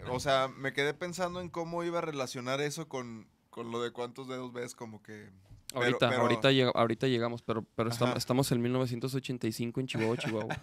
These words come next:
Speaker 2: en este, en este momento del, de la
Speaker 1: <laughs> Ok,
Speaker 2: anécdota.
Speaker 1: ok, échale.
Speaker 2: Entonces, este, no, bueno, no, pero bueno, yo, yo, yo llevo acá como doce años ya, casi,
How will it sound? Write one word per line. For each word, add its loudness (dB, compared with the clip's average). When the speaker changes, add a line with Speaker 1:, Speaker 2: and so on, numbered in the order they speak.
Speaker 2:
en 0
este, 2
en -4
este -6
momento -2
del, -4
de -2
la -2
Speaker 1:
<laughs> -
Ok, -4
Speaker 2:
anécdota. -2
Speaker 1:
ok, -8
échale. -8
Speaker 2:
Entonces, -2
este, -2
no, 6
bueno, 8
no, 6
pero 10
bueno, 8
yo, 2
yo, 2
yo 2
llevo 4
acá 2
como 0
doce -2
años 0
ya, -2
casi, -6